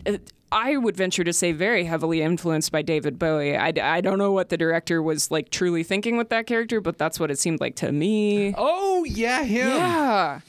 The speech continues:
Speaker 1: So Romero, and I was like, "What, what is he doing here? What, what kind of a movie is this?"
Speaker 2: Wow.
Speaker 1: Yeah.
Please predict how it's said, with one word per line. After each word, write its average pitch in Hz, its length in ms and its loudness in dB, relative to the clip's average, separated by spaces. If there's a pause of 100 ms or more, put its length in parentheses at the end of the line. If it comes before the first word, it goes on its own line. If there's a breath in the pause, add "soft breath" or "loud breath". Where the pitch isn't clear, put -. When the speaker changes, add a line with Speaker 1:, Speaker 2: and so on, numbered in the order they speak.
(460 loud breath)
Speaker 1:
So - 220 0
Romero, 226 680 2
and 196 200 2
I 208 120 2
was 220 180 0
like, 208 180 0
"What, 214 400 -2
what 262 180 0
is 202 340 0 (100)
he 285 180 -2
doing 170 300 -2
here? 170 300 0
What, 254 240 -4 (160)
what 190 180 -8
kind 240 220 -4
of 165 80 -4
a 147 80 0
movie 202 340 0
is 302 240 -2
this?" 143 560 -4 (600 soft breath)
Speaker 2:
Wow. 170 920 -2
Speaker 1:
Yeah. 165 640 -2